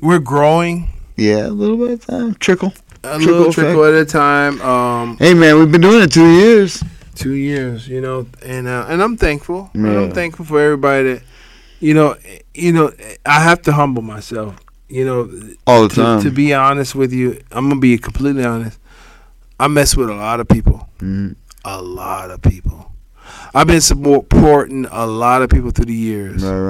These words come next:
Speaker 2: right.
Speaker 1: And it's like, I don't feel it reciprocated, but it's okay. You know, I had to remove my personal feelings from it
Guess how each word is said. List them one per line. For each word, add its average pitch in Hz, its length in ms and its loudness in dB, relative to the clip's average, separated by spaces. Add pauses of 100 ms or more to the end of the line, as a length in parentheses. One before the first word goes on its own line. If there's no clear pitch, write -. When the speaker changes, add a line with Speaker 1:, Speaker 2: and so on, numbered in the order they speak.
Speaker 2:
right. 85 80 -14 (760)
Speaker 1:
And 120 360 -4
it's 131 200 -2
like, 113 340 -4 (100)
I 117 120 -4
don't 135 220 0
feel 139 280 2
it 117 160 2 (160)
reciprocated, 156 960 0
but 139 180 4
it's 165 180 2
okay. 139 380 -4 (320)
You 131 120 -6
know, 131 160 -2
I 135 180 4
had 151 220 2
to 135 320 -2 (680)
remove 135 520 2
my 131 180 2
personal 143 480 0
feelings 131 420 -2
from 120 280 -6
it 113 140 -14